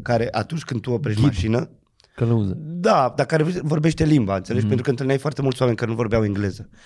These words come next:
Speaker 2: Da.
Speaker 1: Și tu opreai o mașină, de exemplu, și care era treaba? Nu erai, opreai mașină, merg la... cu Tahiti. Bine,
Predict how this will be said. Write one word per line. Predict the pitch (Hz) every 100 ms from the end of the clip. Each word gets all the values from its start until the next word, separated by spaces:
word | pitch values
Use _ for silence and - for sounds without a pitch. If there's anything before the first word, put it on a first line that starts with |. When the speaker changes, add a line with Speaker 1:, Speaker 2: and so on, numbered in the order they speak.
| 135
Speaker 2:
Da. | 107 92 _
Speaker 1:
Și | -
tu | -
opreai | 170 156 160
o |
mașină, | 147 123 - 104 90
de |
exemplu, | 90 87 104 104
și | 143 135 - _
care | - 143 143
era | 135
treaba? | 123 123 104 90 - _ _ - -
Nu | 143
erai, | 147
opreai | 135 123 127
mașină, | 120 - 123
merg | 120 123 117
la... | 120 117 107 101 _ _ _ _ _ _ _
cu | 117
Tahiti. | 131 131 104 - -
Bine, | 131 117 90